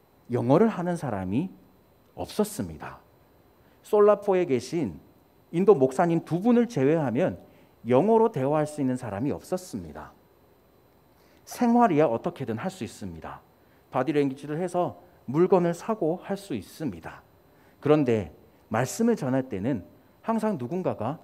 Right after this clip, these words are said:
통역을 해주셔야 했습니다. 처음에는 저는 일본, 인도에서 선교할 때에 마라띠어를 할 수 없지만 그럼에도 불구하고 잘 마무리하고 돌아왔던 것에 만족했습니다.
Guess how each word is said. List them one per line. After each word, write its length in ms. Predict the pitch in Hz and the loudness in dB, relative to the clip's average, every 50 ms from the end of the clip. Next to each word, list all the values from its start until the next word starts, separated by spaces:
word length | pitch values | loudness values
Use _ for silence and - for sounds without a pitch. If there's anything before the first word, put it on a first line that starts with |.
| - _ _ _ _ _ _ - | -20 _ _ _ _ _ _ -4
통역을 420 | - 269 247 208 131 101 113 110 | 0 0 2 2 0 -2 -4 -6
해주셔야 460 | - - - - 208 - 214 143 95 | -6 -8 -10 -10 -6 -4 -2 -2 -4
했습니다. 720 | 87 110 139 - - - 151 101 76 73 - - - - - _ _ _ _ _ _ _ _ _ _ _ _ _ _ _ _ _ _ _ _ _ _ _ _ _ _ _ _ _ _ | -4 -8 -10 -12 -12 -10 -10 -10 -12 -14 -16 -18 -18 -20 -20 _ _ _ _ _ _ _ _ _ _ _ _ _ _ _ _ _ _ _ _ _ _ _ _ _ _ _ _ _ _
처음에는 800 | - - 269 262 269 254 240 214 180 180 208 190 127 92 85 - - - - | -2 2 4 4 6 4 4 2 2 2 2 2 2 -2 -4 -10 -16 -8 -4
저는 240 | - 156 160 170 156 | 0 0 2 2 2
일본, 400 | 131 139 151 165 180 185 185 - | 2 0 0 -2 -2 -4 -2 -4
인도에서 440 | 180 190 214 208 208 196 175 160 165 | -4 -2 2 2 4 2 2 0 -2
선교할 440 | 156 - 185 190 175 185 165 160 - | -4 -6 -6 -4 -2 -2 -2 -2 -2
때에 380 | - 107 92 110 127 98 90 - - - _ _ _ _ _ _ _ _ _ _ | -4 -4 -2 -2 -2 -2 -4 -8 -16 -20 _ _ _ _ _ _ _ _ _ _
마라띠어를 580 | - 92 92 120 170 226 - - 202 185 185 185 | -8 -6 -4 -2 -2 -4 -2 0 2 2 2 2
할 160 | - 233 226 | 0 -2 -4
수 160 | 220 - 240 | -2 -2 -4
없지만 560 | 196 - - - 120 117 107 107 104 110 107 | -4 -4 -6 -8 -6 -4 -4 -4 -6 -8 -10
그럼에도 480 | - - 135 143 151 156 147 165 151 143 | -6 -2 0 0 0 0 -2 -4 -8 -8
불구하고 640 | 135 131 131 131 139 131 117 107 98 101 101 110 - | -8 -10 -8 -6 -4 -4 -4 -4 -4 -6 -8 -8 -10
잘 260 | - - 117 131 156 | -12 -6 -4 -2 0
마무리하고 600 | 165 156 127 117 123 127 131 127 120 110 123 120 120 | 0 0 0 0 0 -2 -2 -2 -2 -2 -4 -6 -6
돌아왔던 560 | - 101 101 117 123 127 131 131 - 156 147 | -8 -6 -4 -2 -2 -2 -2 -4 -6 -6 -6
것에 360 | 113 98 - 98 98 117 123 - - _ _ _ _ _ _ _ | -6 -8 -8 -8 -8 -8 -10 -12 -18 _ _ _ _ _ _ _
만족했습니다. 1120 | - 101 82 87 92 139 156 - - 143 - - - 95 85 78 73 - 82 78 78 | -8 -8 -6 -6 -6 -6 -6 -6 -6 -8 -8 -8 -8 -8 -8 -10 -12 -14 -16 -16 -18